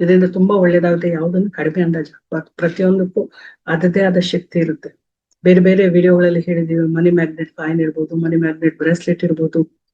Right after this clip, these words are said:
ತುಂಬಾ ಅದ್ಭುತವಾದ ಒಂದು ಶಕ್ತಿಯನ್ನ ನಮ್ಗೆ ತಂದು ಕೊಡ್ತಕ್ಕಂಥದ್ದು ಅದೆಲ್ಲವೂ ಸಹ. ನಮ್ಮನ್ನ ರಕ್ಷ-, ನಮಗೆ ರಕ್ಷಣೆಯನ್ನ ಕೊಡುತ್ತೆ ಅದೆಲ್ಲ. ಒಂದು, ಎರಡನೇದು ನಮ್ಗೆ ಜ್ಞಾನವನ್ನ ಕೊಡುತ್ತೆ. ಮೂರು, ನಾವು ಅನ್ಕೊಂಡಿದ್ದೆಲ್ಲವೂ ಸಹ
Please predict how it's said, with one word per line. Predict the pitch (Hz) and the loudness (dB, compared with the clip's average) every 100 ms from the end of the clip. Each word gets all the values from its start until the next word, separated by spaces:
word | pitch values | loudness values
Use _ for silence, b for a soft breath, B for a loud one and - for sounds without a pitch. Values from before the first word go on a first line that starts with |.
| _ _ _ | _ _ _
ತುಂಬಾ | - 190 240 240 226 | 0 4 4 6 4
ಅದ್ಭುತವಾದ | 185 175 170 175 190 196 185 180 | 2 0 0 0 2 4 4 6
ಒಂದು | 180 170 165 | 4 4 0
ಶಕ್ತಿಯನ್ನ | 156 180 - 208 190 | -2 -8 -6 -2 2
ನಮ್ಗೆ | 185 170 160 | 4 4 0
ತಂದು | 160 175 185 | 0 -2 -2
ಕೊಡ್ತಕ್ಕಂಥದ್ದು | 180 - 156 - 156 151 | -4 -8 -10 -8 -8 -6
ಅದೆಲ್ಲವೂ | 151 156 156 156 | -6 -4 -2 -4
ಸಹ. | - - - _ _ _ _ _ _ _ _ _ _ | -8 -18 -20 _ _ _ _ _ _ _ _ _ _
ನಮ್ಮನ್ನ | 175 175 175 165 - | 2 2 2 -2 -10
ರಕ್ಷ-, | 165 - 180 | -14 -4 2
ನಮಗೆ | 185 208 | 2 4
ರಕ್ಷಣೆಯನ್ನ | 190 - - 226 233 220 | 2 -2 -4 0 0 0
ಕೊಡುತ್ತೆ | 190 180 180 | 0 -2 -2
ಅದೆಲ್ಲ. | 160 165 160 - _ 170 | -2 -2 -4 -6 _ -2
ಒಂದು, | 185 175 165 | 0 0 -2
ಎರಡನೇದು | - 160 196 214 214 | -2 -2 -2 -2 -2
ನಮ್ಗೆ | 208 185 | 0 0
ಜ್ಞಾನವನ್ನ | 160 160 156 202 208 196 | -2 -4 -2 -2 0 -4
ಕೊಡುತ್ತೆ. | 185 165 - - - _ _ _ | -4 -8 -8 -12 -14 _ _ _
ಮೂರು, | 190 208 | 2 2
ನಾವು | 185 165 | 4 2
ಅನ್ಕೊಂಡಿದ್ದೆಲ್ಲವೂ | 165 175 170 190 185 170 170 180 | 0 -2 -2 -2 -2 -4 -4 -2
ಸಹ | 180 190 180 | -4 -6 -14